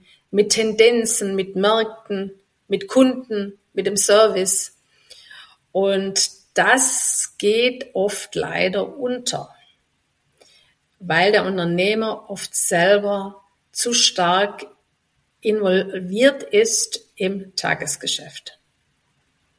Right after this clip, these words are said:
Aber dieser Punkt mit dieser strategischen Ausrichtung, der ist genau jetzt in unserer heutigen Zeit extrem, extrem,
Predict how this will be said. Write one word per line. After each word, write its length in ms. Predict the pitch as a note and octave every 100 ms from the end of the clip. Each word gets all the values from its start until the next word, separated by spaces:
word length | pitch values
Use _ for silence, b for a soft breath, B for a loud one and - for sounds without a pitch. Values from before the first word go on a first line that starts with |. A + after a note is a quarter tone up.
| _ _ _ _ - B B B B
Aber 140 | G3
dieser 340 | G#3 C4+ E4+ F4
Punkt 800 | - D4+ D4 A#3 D3+ C#3 - G3
mit 180 | G3+
dieser 180 | G3+ -
strategischen 880 | - A3 G#3 A#3+ B3+ C4 B3+ C4 -
Ausrichtung, 880 | G#3 A3+ - F3+ F#3 - E3+ F3+
der 100 | -
ist 160 | - -
genau 580 | F#3 G3 G3 G#3 F#3+ F#3
jetzt 340 | G#3+ B3 -
in 100 | G3+
unserer 340 | F#3+ F#3 F#3 F3+
heutigen 480 | F3+ F#3 F#3+ F#3+ F#3
Zeit 480 | - F#3 G3+ G3
extrem, 840 | - F3+ - - - - F#3 G#3+ A3
extrem, 540 | A3 - F#3 G3 G3+